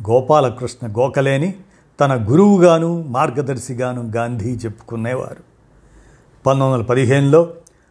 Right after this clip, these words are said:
భారతదేశానికి తిరిగి వచ్చినప్పుడు రాజకీయాల్లో క్రియాశీలంగా పని మొదలుపెట్టడానికి ముందు ఏడాది పాటు దేశమంతా పర్యటించమని ఆయనకి సలహా ఇచ్చారు గోపాలకృష్ణ గోఖలే.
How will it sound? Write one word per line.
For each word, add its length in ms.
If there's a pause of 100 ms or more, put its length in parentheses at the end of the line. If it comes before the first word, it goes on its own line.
(160)
భారతదేశానికి 840
తిరిగి 300
వచ్చినప్పుడు 600 (580)
రాజకీయాల్లో 1000 (480)
క్రియాశీలంగా 920
పని 320
మొదలుపెట్టడానికి 1160 (280)
ముందు 680 (200)
ఏడాది 420
పాటు 400 (680)
దేశమంతా 760
పర్యటించమని 880 (680)
ఆయనకి 340
సలహా 380
ఇచ్చారు 460
గోపాలకృష్ణ 760
గోఖలే. 520